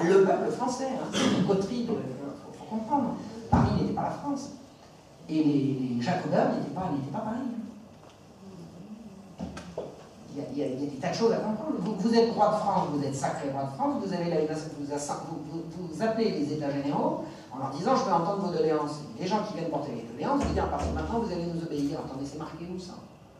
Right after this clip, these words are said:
C'est un coup de force, ça s'appelle un coup d'État. Le roi avait été sacré roi de France, il n'avait pas été sacré roi constitutionnel.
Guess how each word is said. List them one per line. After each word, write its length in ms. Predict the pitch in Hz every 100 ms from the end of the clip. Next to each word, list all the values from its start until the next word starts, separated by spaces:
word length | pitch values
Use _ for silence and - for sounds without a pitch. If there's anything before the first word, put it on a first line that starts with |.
| - - - - -
C'est 100 | -
un 60 |
coup 100 | -
de 60 | 226
force, 240 | - 392
ça 120 | - 233
s'appelle 200 | - 247
un 160 | -
coup 60 | -
d'État. 240 | - 359 370 - - - - - - - - - - -
Le 180 | 196 196
roi 280 | 190 180 -
avait 100 | 131
été 160 | 127 -
sacré 380 | - - 214 185
roi 80 | -
de 60 |
France, 340 | - 156 156 -
il 60 |
n'avait 160 | 151 -
pas 120 | 131
été 160 | 117 170
sacré 380 | - - 202
roi 240 | 220 - -
constitutionnel. 720 | 139 - 240 196 220 294 254